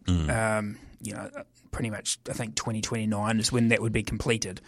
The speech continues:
Speaker 1: Well, what, what is the, the nature of the issue with that stretch of road? Is, is, uh, 'cause I'm not, I'm not familiar with it. Is it, like, a blind spot? Is it too narrow?
Speaker 2: Well, it's just a, it's a, the, the accident on, last week did happen on a,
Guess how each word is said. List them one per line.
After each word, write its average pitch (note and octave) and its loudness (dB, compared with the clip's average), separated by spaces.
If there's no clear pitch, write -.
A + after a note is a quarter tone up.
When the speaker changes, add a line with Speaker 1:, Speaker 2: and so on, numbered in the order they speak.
Speaker 1:
Well, D#3+ 6
what, E3+ 10
what F#3+ 12
is F3+ 10
the, A#2+ 12
the G#2 10
nature A2 10
of G2+ 10
the F#2+ 10
issue A#2+ 8
with D#2 4
that F2 6
stretch G2 4
of F2+ 6
road? F2 8
Is, F2 6
is, F2 2
uh, D2+ 2
'cause G#2 4
I'm G2+ 8
not, G2+ 10
I'm G#2 8
not G#2 8
familiar G2 8
with D#2+ 4
it. D2 4
Is E2 2
it, D2+ -6
like, D#2+ 0
a D#2+ 2
blind C3 10
spot? D3 8
Is F2+ 2
it C#2+ -2
too F2+ 2
narrow? B2+ 8
Speaker 2:
Well, G#3+ 10
it's - 8
just G#3+ 6
a, - 4
it's - 6
a, D3+ 8
the, E3 6
the D3+ 4
accident E3+ 10
on, C#3 4
last C3+ 10
week B2+ 8
did B2+ 8
happen C3 8
on A#2+ 10
a, A#2+ 6